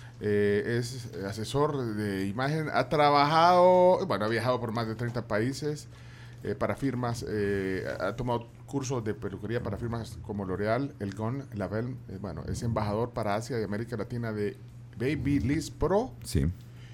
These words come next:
Speaker 1: Y has trabajado para firmas de cosméticos como Lancome y Chanel,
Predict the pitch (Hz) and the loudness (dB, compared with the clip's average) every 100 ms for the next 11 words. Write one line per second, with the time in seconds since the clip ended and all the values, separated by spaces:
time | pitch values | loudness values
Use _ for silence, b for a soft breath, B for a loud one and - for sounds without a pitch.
0 | B 139 147 165 175 180 180 - - 135 | B -2 0 2 0 0 0 0 0 2
1 | 123 135 135 110 127 131 123 113 101 113 | 4 2 2 -2 -4 -4 -4 -4 -4 -4
2 | 120 127 123 110 104 90 85 120 127 147 | -4 -6 -4 -2 -2 -2 -4 -2 -2 -2
3 | 156 - 98 92 110 147 | -6 -8 -6 -4 -2 -2